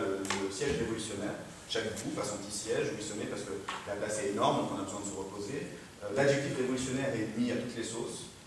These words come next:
On va boire un thé révolutionnaire, on va fumer une chicha révolutionnaire, euh,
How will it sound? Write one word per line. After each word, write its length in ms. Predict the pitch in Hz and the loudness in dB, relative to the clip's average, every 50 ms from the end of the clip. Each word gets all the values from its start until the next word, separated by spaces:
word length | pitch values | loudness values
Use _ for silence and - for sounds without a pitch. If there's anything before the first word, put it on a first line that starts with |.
| - - - 104 | -10 -8 -4 -4
On 60 | 101 | 0
va 140 | 98 104 104 | 2 4 4
boire 240 | - 214 - - - | 6 6 4 4 4
un 40 | - - | 2 2
thé 80 | 339 | 0
révolutionnaire, 720 | - 104 101 - 98 - - - - 113 120 127 135 135 127 - | 0 0 0 -2 -2 -2 -2 -2 -2 0 4 4 6 6 6 4
on 40 | |
va 60 | - - | 4 2
fumer 300 | - 101 92 104 104 107 | 0 0 0 0 0 0
une 60 | 107 | 0
chicha 260 | 104 - - 107 95 92 | 0 -2 0 0 0 0
révolutionnaire, 880 | 95 95 98 98 - - 101 - - 104 113 120 127 135 139 135 135 - - - - - - - 92 | 0 -2 -4 -4 -4 -4 -4 -4 -2 0 0 2 2 2 0 0 -2 -4 -6 -8 -8 -8 -4 0 0
euh, 180 | 95 98 - | 2 2 4